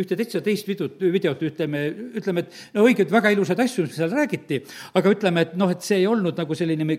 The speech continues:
otseselt kristlik asi. Ja, aga seal oli niimoodi, et, et tekkisid nagu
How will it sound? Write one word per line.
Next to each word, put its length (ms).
otseselt 400
kristlik 400
asi. 220
Ja, 220
aga 220
seal 180
oli 160
niimoodi, 320
et, 160
et 100
tekkisid 560
nagu 240